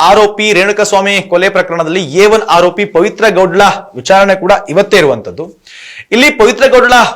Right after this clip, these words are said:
ವಾದ ಏನಪ್ಪಾ ಅಂತ ಹೇಳಿದ್ರೆ, ಅಂದ್ರೆ ಪವಿತ್ರ ಗೌಡ ಪರ ಇರುವಂತಹ ವಕೀಲರಾದಂತಹ ಟಾಮಿ ಸಬಾಸ್ಟಿನ್ ಅವರ ವಾದ ಏನಪ್ಪಾ ಅಂತ ಹೇಳಿದ್ರೆ,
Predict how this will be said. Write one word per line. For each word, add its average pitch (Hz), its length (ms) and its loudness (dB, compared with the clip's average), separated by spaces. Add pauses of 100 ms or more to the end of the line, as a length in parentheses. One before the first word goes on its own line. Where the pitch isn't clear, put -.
ವಾದ 175 320 2 (120)
ಏನಪ್ಪಾ 214 280 2
ಅಂತ 175 100 -4
ಹೇಳಿದ್ರೆ, 180 280 2
ಅಂದ್ರೆ 160 220 0
ಪವಿತ್ರ 185 360 -2
ಗೌಡ 180 200 2
ಪರ 175 160 0
ಇರುವಂತಹ 165 380 0
ವಕೀಲರಾದಂತಹ 160 720 -2
ಟಾಮಿ 185 340 -2
ಸಬಾಸ್ಟಿನ್ 220 540 0
ಅವರ 233 140 2 (600)
ವಾದ 175 280 2
ಏನಪ್ಪಾ 214 340 2
ಅಂತ 139 100 -6
ಹೇಳಿದ್ರೆ, 127 640 -2